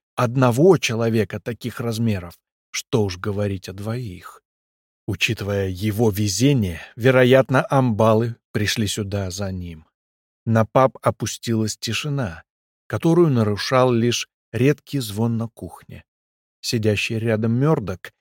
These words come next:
забарабанил пальцами по барной стойке и тяжело сглотнул, решительно глядя на прибывших. Человек, сидевший на лавке позади них, даже достал кинжал и спрятал его под столом. Все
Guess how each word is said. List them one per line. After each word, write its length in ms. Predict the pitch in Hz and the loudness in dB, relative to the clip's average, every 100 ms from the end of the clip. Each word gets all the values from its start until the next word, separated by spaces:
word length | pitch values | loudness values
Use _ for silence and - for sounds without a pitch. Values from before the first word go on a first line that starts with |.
| _ | _
забарабанил 840 | 139 120 131 135 127 135 156 170 156 | 2 4 8 8 6 6 4 4 2
пальцами 460 | - 135 139 147 143 | 2 2 2 -2 -2
по 180 | 139 110 | -2 -2
барной 380 | 101 107 101 101 | 0 0 -2 -6
стойке 540 | - 147 151 - 160 - _ _ | -4 -2 0 0 -2 -4 _ _
и 100 | 151 | -4
тяжело 400 | 143 117 135 156 | 0 0 2 -2
сглотнул, 600 | 156 151 165 - 107 87 | -2 -4 -4 -4 -6 -6
решительно 580 | 101 - 120 120 107 107 | -8 -6 -6 -6 -6 -4
глядя 420 | 101 120 135 135 | 2 4 6 4
на 140 | 131 | 0
прибывших. 720 | 113 123 120 90 - - - - _ _ _ _ _ _ | -2 -6 -4 -6 -8 -14 -16 -20 _ _ _ _ _ _
Человек, 480 | - 104 104 127 - - - | -4 -2 -2 -4 -6 -20 -6
сидевший 520 | - 139 143 - 147 | -2 2 2 2 0
на 140 | 139 | 0
лавке 360 | 156 113 - - | 0 -2 -4 -12
позади 440 | - 95 98 101 | -10 -8 -6 -6
них, 300 | 101 139 - _ _ _ _ | -4 -4 -6 _ _ _ _
даже 280 | 107 107 98 | -4 -4 -2
достал 340 | 104 104 - 120 | -4 -6 -6 -8
кинжал 540 | - 143 156 113 85 _ _ _ _ | -6 -4 -2 -2 -4 _ _ _ _
и 60 | 156 | -8
спрятал 460 | - - 98 101 | -6 -4 -4 -4
его 280 | 98 110 95 | -6 -6 -6
под 220 | 87 104 | -8 -10
столом. 600 | - - 104 104 92 82 - _ _ _ _ _ - | -12 -8 -4 -2 -4 -10 -18 _ _ _ _ _ -12
Все 520 | - - 127 104 | -8 0 2 2